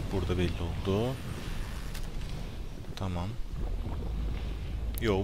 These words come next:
böyle olmaz. Oho, her yerde ip var.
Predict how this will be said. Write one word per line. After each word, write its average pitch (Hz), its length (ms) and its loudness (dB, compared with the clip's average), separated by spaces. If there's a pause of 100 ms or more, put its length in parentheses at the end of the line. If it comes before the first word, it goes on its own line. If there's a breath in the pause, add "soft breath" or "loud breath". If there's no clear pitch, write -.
böyle 95 200 6
olmaz. 113 520 2 (2000)
Oho, 117 680 2
her 120 100 2
yerde 110 300 2
ip - 220 -4
var. 95 120 2